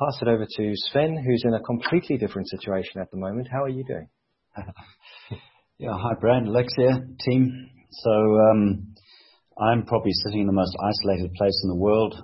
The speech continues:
Speaker 2: way down in the bush in, in Africa.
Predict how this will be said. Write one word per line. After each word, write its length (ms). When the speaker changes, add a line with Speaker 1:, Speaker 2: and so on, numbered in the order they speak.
Speaker 2:
way 340
down 260
in 80
the 80
bush 240
in, 340
in 160
Africa. 240